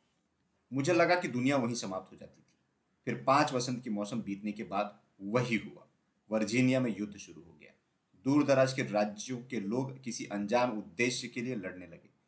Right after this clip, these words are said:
पापा भी युद्ध में शामिल हुए। एक बरसात वाले दिन वो जनरल ली के मार्गदर्शक बनकर चले गए। आखिरी चीज वो मैंने देखी,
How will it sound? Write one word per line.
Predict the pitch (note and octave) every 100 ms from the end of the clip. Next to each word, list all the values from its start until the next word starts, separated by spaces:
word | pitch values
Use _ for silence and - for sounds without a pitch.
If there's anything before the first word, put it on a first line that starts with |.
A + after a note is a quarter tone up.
| _ _ F#2
पापा | F2+ G#2
भी | G#2+
युद्ध | A2+ A2+
में | A2+
शामिल | A2+ G#2 G#2
हुए। | G#2 G2+ - _ _ D3
एक | C#3
बरसात | B2 - D3 D3+
वाले | D3
दिन | C3 C#3
वो | B2+ C#3 -
जनरल | G2+ A2+ B2 A#2
ली | G#2 B2+
के | C3
मार्गदर्शक | G2+ G#2+ G#2+ A2+ - C3 - _ _ _ A2+
बनकर | A2+ C3
चले | - F#2+ E2
गए। | - - _ _ _ _ _ _ -
आखिरी | C#3 D3 D#3+
चीज | D#3 D3 D3 -
वो | B2+ C3
मैंने | A2+ A#2 B2+
देखी, | A#2+ A#2+ C#3